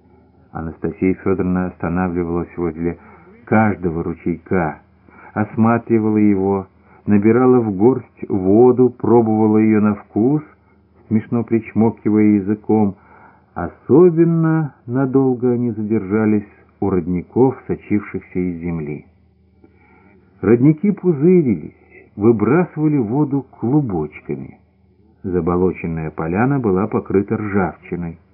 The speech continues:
Анастасия Федоровна, сбросив туфли, залезла в грязь.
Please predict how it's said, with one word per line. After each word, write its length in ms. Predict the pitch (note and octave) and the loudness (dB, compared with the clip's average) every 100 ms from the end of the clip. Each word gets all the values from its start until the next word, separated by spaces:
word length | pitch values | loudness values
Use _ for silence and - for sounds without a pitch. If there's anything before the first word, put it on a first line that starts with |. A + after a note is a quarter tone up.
| _ _ _ _ _ _ _ _ _ _ _ _ _ _ _ | _ _ _ _ _ _ _ _ _ _ _ _ _ _ _
Анастасия 600 | - A2+ B2+ D3+ - F3 D#3 | -2 0 2 0 4 4 4
Федоровна, 460 | D3+ D#3+ D#3+ D#3+ | 2 2 2 0
сбросив 460 | A#2+ A#2+ D3+ C#3+ - | 2 2 2 0 0
туфли, 320 | D#3 D3+ E3 | 0 4 2
залезла 460 | D3 D#3+ C#3 F#2+ F#2+ | 4 4 4 4 0
в 100 | F#2+ | 2
грязь. 300 | G2 F#2 | 2 0